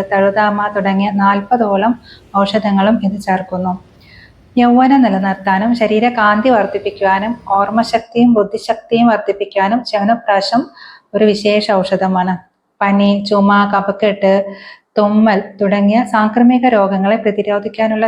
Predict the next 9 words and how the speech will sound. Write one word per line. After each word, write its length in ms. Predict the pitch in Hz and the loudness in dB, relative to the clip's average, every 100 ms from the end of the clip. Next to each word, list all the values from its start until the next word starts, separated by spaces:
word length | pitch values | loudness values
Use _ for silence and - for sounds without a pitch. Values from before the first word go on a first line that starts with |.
| 220 | -2
ശക്തി 300 | 196 - 254 | -6 -2 -2
കൂടി 260 | 208 175 233 | 0 -4 -4
ച്യവനപ്രാശത്തിനുണ്ട്. 960 | 208 185 185 190 185 - - 196 180 180 185 _ _ - _ _ | -4 -2 -2 -4 -4 -6 -6 -4 -2 -2 -4 _ _ -20 _ _
ശരിയായ 400 | - 254 269 302 277 | -4 2 2 2 2
രീതിയിൽ 280 | 214 214 220 | 2 0 0
കഴിച്ചെങ്കിലേ 760 | 202 190 - 208 190 196 208 240 - | 0 -2 -2 -6 -4 -2 -2 -4 -6
അതിൻ്റെ 320 | 196 208 220 226 | -6 -4 0 0
യഥാർത്ഥ 520 | 208 214 226 - 269 226 208 | 0 0 0 0 0 0 -2
ഗുണം 300 | 214 247 | 2 2